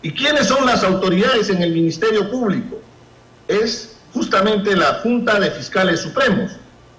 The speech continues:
Ellos tienen que deslindar abiertamente ante la evidencia que se ha mostrado. No hay forma, por más que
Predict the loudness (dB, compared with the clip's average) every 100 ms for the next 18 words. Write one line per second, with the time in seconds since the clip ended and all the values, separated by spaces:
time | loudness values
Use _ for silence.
0 | -4 -2 0 -2 -2 0 0 0 0 -2
1 | -4 -6 -2 0 2 2 2 0 0 0
2 | 0 0 0 0 0 0 0 -2 -2 -2
3 | -2 -4 -4 -6 -6 -12 -20 -20 -20 -6
4 | -4 0 2 2 2 0 2 2 0 -6
5 | -16 -20 -20 -20 -20 -20 -4 0 0 0
6 | 0 0 2 -2 -4 -6 -4 -4 -2 0
7 | 0 -2 -12